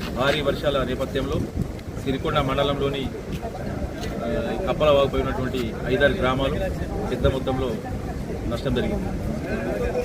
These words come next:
మరి ఏకధాటిగా నిన్న ఉదయం ఐదు గంటల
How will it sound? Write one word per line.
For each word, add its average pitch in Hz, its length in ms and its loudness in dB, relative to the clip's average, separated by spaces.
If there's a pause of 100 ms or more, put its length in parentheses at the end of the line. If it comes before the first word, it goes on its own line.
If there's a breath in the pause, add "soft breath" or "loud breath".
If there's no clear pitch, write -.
(360)
మరి 131 160 8 (880)
ఏకధాటిగా 143 440 4 (480)
నిన్న 127 140 0
ఉదయం 131 340 6
ఐదు 131 180 -2
గంటల 131 140 -2